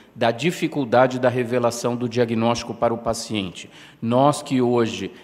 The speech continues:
entendemos que essa reve-, que a revelação do diagnóstico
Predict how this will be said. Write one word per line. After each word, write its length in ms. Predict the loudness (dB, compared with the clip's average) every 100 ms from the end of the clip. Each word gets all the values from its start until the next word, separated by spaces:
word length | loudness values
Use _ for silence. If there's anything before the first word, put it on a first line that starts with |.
| -8
entendemos 760 | -8 -2 -4 -2 -4 -6 -8
que 100 | -4
essa 240 | -4 -2 -4
reve-, 260 | -4 -8 -14 -20 -16
que 140 | -6
a 40 | -4
revelação 600 | -2 0 0 0 -2 -4
do 100 | -2
diagnóstico 840 | -2 -2 -4 -4 -6 -8 -14 -16